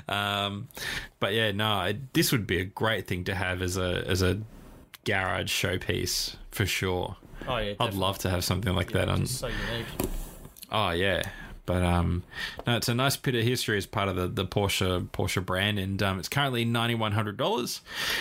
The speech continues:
Speaker 1: Um, it ends in two days, so it'll be interesting to see how that one goes. And, um, I've never really looked up the tractors and their value, so I don't know where it really should sit.
Speaker 2: Yeah, it's interesting
Speaker 1: Um,
Speaker 2: one.
Speaker 1: so yeah, we'll, we'll see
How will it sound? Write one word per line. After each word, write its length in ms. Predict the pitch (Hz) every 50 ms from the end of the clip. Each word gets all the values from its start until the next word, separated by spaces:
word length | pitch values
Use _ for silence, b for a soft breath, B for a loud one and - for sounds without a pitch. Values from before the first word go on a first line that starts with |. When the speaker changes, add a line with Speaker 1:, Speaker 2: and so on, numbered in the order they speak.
| B B B -
Speaker 1:
Um, 500 | 101 98 95 95 95 95 95 92 95 92 -
it 160 | - 98 95 -
ends 320 | 98 101 101 104 101 95 95
in 260 | 92 90 92 95 92
two 380 | - - 92 85 85 85 87 - - - 90
days, 800 | 90 92 92 92 92 95 98 92 - - - 131 - - - - B B B B B B B B B B
so 160 | - - - 95
it'll 120 | 92 90
be 100 | 95 87
interesting 340 | 92 - - - - 95 92
to 80 | 98 -
see 240 | - - 98 95 92
how 140 | 95 90 92
that 180 | 101 98 -
one 160 | 104 107 104 98
goes. 400 | 107 110 135 175 180 151 107 104
And, 260 | 98 98 98 95 95
um, 300 | 95 92 92 92 90 -
I've 140 | 95 113 120
never 200 | 135 165 180 180
really 280 | 170 170 165 160 147 139
looked 240 | 147 160 - -
up 100 | - -
the 80 | - 117
tractors 420 | - - 101 95 - - 92 92 95
and 180 | 95 95 92
their 100 | 92 92
value, 320 | 92 92 85 80 85 104 131
so 180 | - - 156
I 40 | 147
don't 180 | 160 175 - 131
know 140 | 131 131 123
where 220 | 120 123 127 120
it 40 | 90
really 220 | 98 113 110 107
should 240 | 107 - - 101 -
sit. 280 | - - 202 - - - - B B B B B B B B
Speaker 2:
Yeah, 220 | 165 156 143 131 95
it's 100 | 92 90
interesting 280 | 90 90 90 92 92
Speaker 1:
Um, 100 | 92 92 92
Speaker 2:
one. 280 | 92 92 - - 123 123 - - - - - - - - - B B B B B B B
Speaker 1:
so 320 | - - - 101 98 98
yeah, 320 | 98 98 98 104 107 104
we'll, 320 | 98 95 98 98 98 98 95
we'll 160 | - - 92
see 420 | 98 - - - 113 110 110 107